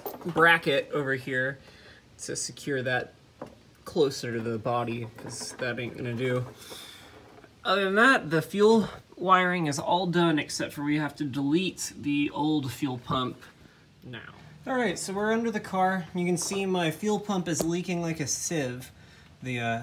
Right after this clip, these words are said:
the old mechanical one. And that's the reason I'm putting an electric pump in here. Well, not the only reason, but the main reason. So,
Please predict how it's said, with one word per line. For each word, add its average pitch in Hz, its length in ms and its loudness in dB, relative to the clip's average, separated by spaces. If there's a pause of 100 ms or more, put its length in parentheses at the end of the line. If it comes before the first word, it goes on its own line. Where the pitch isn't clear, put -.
the 127 100 -4
old 135 240 -4
mechanical 131 560 -4
one. 117 360 -6 (100)
And 131 80 -6
that's 165 180 0
the 202 80 -2
reason 160 320 0
I'm 147 100 0
putting 147 260 -2
an 131 40 -4
electric 135 460 -6
pump 127 240 -6
in 143 120 -2
here. 127 320 -2
Well, 131 220 -4 (540)
not 240 100 4
the 190 100 4
only 170 180 4
reason, 139 280 0
but - 100 -8
the 135 60 -6
main 151 280 2
reason. 117 380 -4 (1160)
So, 226 480 4